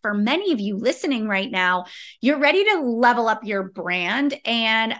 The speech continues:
I sometimes think people shy away from hiring a photographer to level up their brand because they feel like they're not far enough along in the business yet, or they're not making enough money, or it's gonna cost, you know, way more money than they have, uh, allotted or budgeted.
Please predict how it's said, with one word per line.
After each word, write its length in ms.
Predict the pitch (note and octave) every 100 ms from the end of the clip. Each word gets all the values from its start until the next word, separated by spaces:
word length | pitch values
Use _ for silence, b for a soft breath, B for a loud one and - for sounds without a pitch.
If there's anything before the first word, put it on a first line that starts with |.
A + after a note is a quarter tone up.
| -
I 180 | A3+ A3+
sometimes 520 | - D4 E4 C#4 C4
think 320 | A3+ A3 G#3
people 240 | A3 A3
shy 360 | G3 - A3+ A3
away 420 | G3 G3 G#3 G#3
from 560 | G#3 G#3 F#3+ F#3 F#3 F#3 -
hiring 540 | - G3 C4+ A3+ G3
a 40 | F#3
photographer 840 | E3+ G3+ F#3 C#4+ B3 A3 F#3+ F#3 F#3+
to 300 | G#3 F#3 F3+
level 440 | F3+ F3 G#3 A3+
up 140 | G3+ G3+
their 140 | F3
brand 300 | G3 A#3+ A#3+
because 220 | G#3+ G3
they 100 | F#3
feel 160 | F3 A3+
like 160 | G3+
they're 100 | F#3+
not 180 | F3 D#3+ -
far 180 | F#3 F3+
enough 200 | E3+ -
along 340 | - D4 D4
in 80 | D4
the 80 | C#4
business 400 | C#4 B3+ C4+ C4
yet, 160 | A#3
or 100 | G#3+
they're 100 | F#3+
not 200 | F3+ E3
making 320 | E3 F3 E3+ E3+
enough 220 | F3 -
money, 380 | C#4+ E4 D4 C#4
or 300 | A3 G3+ F#3+ B B B
it's 160 | G#3+
gonna 180 | G#3+ G3+
cost, 400 | G#3+ G3+ - -
you 140 | A#3 G3+
know, 160 | E3
way 600 | E3+ G3+ C4 D#4 D4+ D4
more 260 | C4+ B3 B3+
money 280 | A#3 A3 G#3
than 160 | G3
they 160 | F#3 F3
have, 240 | F3 E3 G3+ -
uh, 180 | F3+ G3 - -
allotted 540 | F#3 G#3+ D#4 D#4+ D4
or 120 | A3 F#3
budgeted. 640 | C#4 C#4+ C4+ C#4 C4+ B3